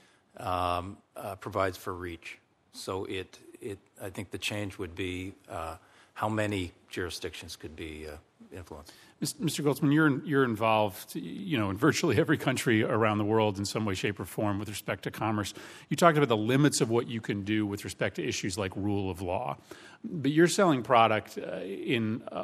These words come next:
Speaker 2: a lot of places with, uh, high levels of corruption, both at the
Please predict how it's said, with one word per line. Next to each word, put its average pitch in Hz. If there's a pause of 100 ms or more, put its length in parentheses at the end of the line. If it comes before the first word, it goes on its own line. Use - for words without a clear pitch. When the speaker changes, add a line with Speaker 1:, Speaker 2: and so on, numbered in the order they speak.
Speaker 2:
a 139
lot 139
of 135
places 117
with, 104 (440)
uh, -
high 139
levels 113
of 101 (320)
corruption, 107 (280)
both 107
at 104
the 101